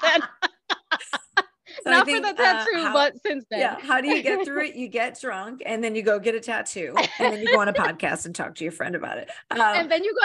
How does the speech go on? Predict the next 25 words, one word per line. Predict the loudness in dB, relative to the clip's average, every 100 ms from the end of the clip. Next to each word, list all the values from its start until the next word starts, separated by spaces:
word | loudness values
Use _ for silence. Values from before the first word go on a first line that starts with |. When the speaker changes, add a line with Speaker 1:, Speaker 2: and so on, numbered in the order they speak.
| 0
Speaker 1:
on |
a | -2
trip | -6 -2
to | -2
Italy. | 0 0 -2 -10 -4
<laughs> | 4
Speaker 2:
yeah, | 4 6
and | 2
then | 4
you | 6
go | 6
to | 6
Italy. | 4 4 2 0 -10 -10 -4 -4 -4 0
Not | 2
a | 2 2
bad | 0 0
deal. | -2 0 0 -2 _ _ _ _ -20 -18 -20 _ _ _ _ _ _
Oh | 0 2
my | 2 0
gosh. | -2 -4 -6 -10 -10 2
What | 2
was | 4 2
the | 2 0
question? | 4 2 2 0 0 -2 -12
<laughs> | -16